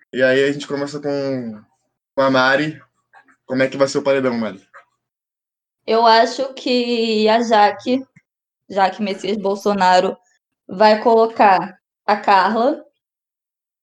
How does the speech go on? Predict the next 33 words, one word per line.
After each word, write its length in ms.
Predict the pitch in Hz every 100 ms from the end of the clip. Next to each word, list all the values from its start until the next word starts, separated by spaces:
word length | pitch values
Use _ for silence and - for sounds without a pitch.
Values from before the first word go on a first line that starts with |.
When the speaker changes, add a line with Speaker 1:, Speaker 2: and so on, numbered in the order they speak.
| _ _ _ -
Speaker 2:
É... 600 | 196 196 196 190 185 175 180 - _ _ _ _ - - - - -
Na 160 | 247 359
verdade, 520 | 370 370 277 311 285
ela 240 | 330 330 320
tá, 300 | 302 311 233
ela 260 | 269 277 277
tá 220 | 254 269
bem 380 | 233 262 285 302
entre 380 | 311 294 285 285
Sa-, 320 | - 269 - - - _
pra 200 | 233 226
mim, 140 | 226
ela 180 | 240 254
tá 120 | 254
bem 220 | 226 233 262
entre 200 | 269 277
Sara 380 | - 240 254
e 100 | 320
Carla, 400 | 349 262 330 180
né? 220 | 180 196 220 - _ _ _ _ _ _
Só 380 | - 220 226 254
que 1120 | - - 254 247 247 240 233 226 214 202 185 175 214 220 _ -
ela 260 | 214 240
tá 180 | 240 240
com 140 | 247 220
muito 400 | 226 226 254 226
rancinho 500 | 233 226 - 220 214
da, 200 | 214 220
da, 480 | 214 208 208 196 185
da 220 | 175 202
Carla 340 | 208 196 208
ainda, 260 | 185 180 180
sabe? 460 | 185 214 220 -